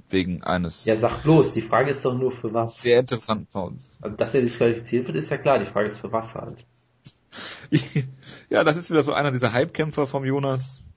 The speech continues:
Speaker 1: wie, wie Gunnar Nelson.
Speaker 2: Also bitte, Gunnar Nelson kannst du wirklich nicht mit Maximo Blanco auf eine Stufe stellen.
Speaker 1: Wieso? Beide hast du gehypt.
Speaker 2: Das sind nochmal ganz andere,
Speaker 1: Case
Speaker 2: ganz,
Speaker 1: closed.
Speaker 2: ganz andere Qualitäten. Also
Speaker 1: Nein.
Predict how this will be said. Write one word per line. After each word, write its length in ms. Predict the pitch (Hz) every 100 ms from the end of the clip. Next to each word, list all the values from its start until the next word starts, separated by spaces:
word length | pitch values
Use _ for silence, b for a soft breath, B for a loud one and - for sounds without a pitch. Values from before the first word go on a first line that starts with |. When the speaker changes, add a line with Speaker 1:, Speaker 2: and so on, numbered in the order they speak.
| _
Speaker 1:
wie, 120 | - -
wie 220 | - 120 131
Gunnar 300 | 127 113 107
Nelson. 600 | 107 120 131 - 123 127 _ _ -
Speaker 2:
Also 200 | 120 113
bitte, 320 | 123 117 104 98 - _ -
Gunnar 220 | 117 117
Nelson 320 | 110 143 -
kannst 200 | 127 123
du 180 | 127 117
wirklich 280 | 127 123 123
nicht 160 | 117
mit 100 | 123
Maximo 300 | 117 113 120
Blanco 280 | 107 107 104
auf 60 | 92
eine 220 | 95 98
Stufe 280 | - 110 -
stellen. 340 | - - - - _ _ _ _ _ _ _
Speaker 1:
Wieso? 240 | 127 143 113
Beide 240 | 117 120
hast 140 | - 151
du 40 |
gehypt. 440 | 143 147 104 - - _ _ - - _ b b b _
Speaker 2:
Das 140 | - -
sind 120 | 117
nochmal 260 | 113 110 104
ganz 200 | 104 87
andere, 320 | 107 104 101
Speaker 1:
Case 140 | 98
Speaker 2:
ganz, 160 | 117 127
Speaker 1:
closed. 200 | 131 104
Speaker 2:
ganz 200 | 120 113
andere 260 | 101 98
Qualitäten. 600 | - - - - - - -
Also 140 | 104
Speaker 1:
Nein. 340 | 107 110 113